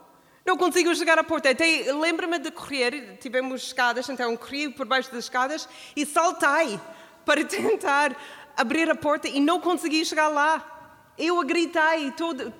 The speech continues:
a gritar todo o tempo, "Mãe, pai, alguém, ajuda!" Ninguém voltou para trás.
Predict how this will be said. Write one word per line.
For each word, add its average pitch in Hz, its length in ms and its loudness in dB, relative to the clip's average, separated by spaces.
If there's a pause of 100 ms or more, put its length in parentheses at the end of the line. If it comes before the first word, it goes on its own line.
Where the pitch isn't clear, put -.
(100)
a 269 40 2
gritar 302 420 -2
todo 311 200 -6
o 285 40 -8
tempo, 302 220 -4
"Mãe, 403 400 4
pai, 453 380 4
alguém, 370 560 2
ajuda!" 302 680 0 (1600)
Ninguém 185 500 -2 (360)
voltou 190 420 -6
para 175 200 -8
trás. 185 580 -4